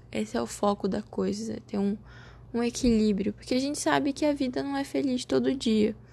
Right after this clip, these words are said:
que a gente tem problemas, que a gente tem dificuldades. E eu espero conseguir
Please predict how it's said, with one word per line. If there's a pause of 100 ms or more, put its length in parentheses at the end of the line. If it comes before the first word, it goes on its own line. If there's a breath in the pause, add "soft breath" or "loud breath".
(260 loud breath)
que
a
gente
tem
problemas,
que
a
gente
tem
dificuldades. (560 loud breath)
E
eu
espero
conseguir